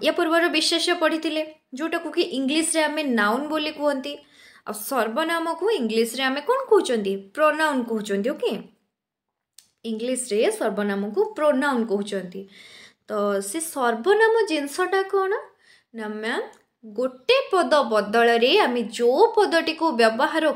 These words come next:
କରୁଛନ୍ତି, ସେଇ ପଦଟି ହଉଛି ଆମର କ'ଣ? ସର୍ବନାମ। ଓକେ? ଗୋଟେ ପଦ ବଦଳରେ ଯୋଉ ପଦକୁ ଆମେ ବ୍ୟବହାର କରୁଛନ୍ତି, ସେଇ ପଦଟି ହଉଛି ସର୍ବନାମ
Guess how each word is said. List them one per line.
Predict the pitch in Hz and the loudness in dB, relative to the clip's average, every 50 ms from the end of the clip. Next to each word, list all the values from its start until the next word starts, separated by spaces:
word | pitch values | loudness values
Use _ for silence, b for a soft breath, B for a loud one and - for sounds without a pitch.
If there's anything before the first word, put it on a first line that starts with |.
| - - | -2 0
କରୁଛନ୍ତି, | 208 196 208 294 320 311 262 214 196 196 196 202 240 311 440 440 - - - | 0 2 2 2 0 -2 -2 -2 -2 -4 -4 0 2 2 2 2 0 -6 -4
ସେଇ | 233 208 214 247 339 | -2 -2 0 0 0
ପଦଟି | 392 - 392 392 - 392 381 370 - 403 | 0 2 2 2 4 4 2 4 4 4
ହଉଛି | 381 - 269 240 226 214 - 220 | 4 4 0 -2 -2 0 0 -2
ଆମର | 202 202 214 226 240 262 | 0 0 0 -2 -2 -4
କ'ଣ? | 262 - - 554 622 587 539 403 254 202 208 B B B B B B B B B | -4 0 2 2 4 4 4 2 0 -2 -6 B B B B B B B B B
ସର୍ବନାମ। | - - 240 208 190 196 196 208 302 349 302 233 196 175 175 190 220 233 208 - - - - - | -8 -4 -4 -2 -2 -4 -2 0 2 2 2 0 -4 -4 -4 -4 -4 -4 -4 -6 -8 -12 -8 -8
ଓକେ? | 220 214 - 403 494 466 277 196 - - B B B B B - | -6 2 4 6 6 6 4 0 -2 -8 B B B B B -12
ଗୋଟେ | 202 202 226 233 226 233 - - - 320 339 349 349 349 | -4 2 2 2 2 0 -6 -6 -2 0 0 0 0 0
ପଦ | 277 240 214 220 262 269 | -4 -4 -2 -2 -2 -2
ବଦଳରେ | 247 226 214 196 190 208 208 202 196 196 196 196 208 240 285 254 247 - | 0 0 -2 -2 0 0 0 0 0 0 0 0 0 0 -2 -4 -8 -8
ଯୋଉ | 240 254 285 339 415 440 427 | -6 0 2 2 2 4 4
ପଦକୁ | 427 403 - 381 359 359 359 | 4 4 4 2 2 4 2
ଆମେ | 339 311 302 302 | 2 2 2 -2
ବ୍ୟବହାର | 262 233 240 226 220 220 226 247 240 240 208 202 | -2 0 0 -2 0 0 -2 -2 -2 -4 -4 -4
କରୁଛନ୍ତି, | 208 208 196 196 208 208 - 190 180 190 - - 208 247 311 349 | -2 -2 -2 -2 -2 -4 -4 -6 -6 -8 -8 -6 -4 -2 -2 -2
ସେଇ | 349 - - 202 202 208 208 208 | -2 0 0 0 0 0 -2 -2
ପଦଟି | 233 233 226 240 240 240 277 285 | -2 0 0 0 -2 -2 -4 -8
ହଉଛି | 294 - 302 302 302 302 - 339 392 403 | -6 -4 -4 -4 -4 -2 0 2 2 2
ସର୍ବନାମ | 403 - 247 214 196 196 196 240 254 226 208 190 180 190 233 349 | 2 0 -4 -4 -4 -2 -2 -2 -2 -2 -2 -4 -4 -2 -4 -4